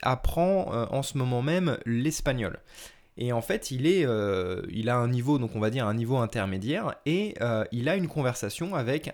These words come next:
un Espagnol. Et si il traduit dans sa tête, donc s'il pense en italien et qu'il essaye de traduire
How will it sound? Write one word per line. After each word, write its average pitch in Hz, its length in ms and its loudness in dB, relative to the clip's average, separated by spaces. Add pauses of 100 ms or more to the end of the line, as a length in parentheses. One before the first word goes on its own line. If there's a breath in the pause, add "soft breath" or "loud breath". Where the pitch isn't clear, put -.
un 131 240 0 (140)
Espagnol. 113 600 -2 (420 loud breath)
Et 123 300 0
si 208 760 -4
il 143 380 0
traduit 185 480 -4
dans 160 140 0
sa 147 180 0
tête, 156 260 0
donc 110 160 -4
s'il 165 340 -4
pense 190 380 -4
en 147 140 -2
italien 147 540 -2
et 120 80 -4
qu'il 139 220 -6
essaye 151 300 -4
de 110 120 -4
traduire 151 880 -2